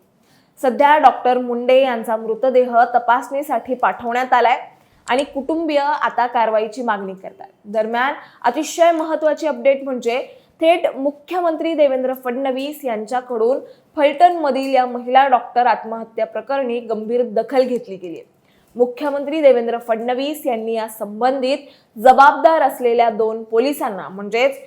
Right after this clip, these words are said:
पोलीस निरीक्षक गोपाल बदने, ज्याच्यावर चार वेळा अत्याचाराचा थेट आरोप केला गेलाय, आणि दुसरा पोलीस कर्मचारी म्हणजे प्रशांत बनकर, ज्याच्यावर मानसिक छळ केल्याचा आरोप केला गेलाय,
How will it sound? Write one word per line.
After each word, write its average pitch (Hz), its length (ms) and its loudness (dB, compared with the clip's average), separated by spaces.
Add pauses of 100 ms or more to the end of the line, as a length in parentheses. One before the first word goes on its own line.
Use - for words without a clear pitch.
(240)
पोलीस 330 320 0
निरीक्षक 285 680 -4
गोपाल 233 440 2
बदने, 226 520 0
ज्याच्यावर 226 540 0 (340)
चार 285 240 4
वेळा 294 200 2
अत्याचाराचा 247 720 -2
थेट 240 320 -6
आरोप 214 240 0 (120)
केला 226 180 2
गेलाय, 214 360 -2 (180)
आणि 220 140 -8
दुसरा 226 380 -4
पोलीस 247 440 -6
कर्मचारी 226 500 -6
म्हणजे 233 420 -8 (340)
प्रशांत 294 480 -2
बनकर, 240 540 0
ज्याच्यावर 220 520 0 (340)
मानसिक 269 680 -4
छळ 294 240 -4
केल्याचा 277 420 2
आरोप 233 220 2 (140)
केला 233 180 2
गेलाय, 226 340 4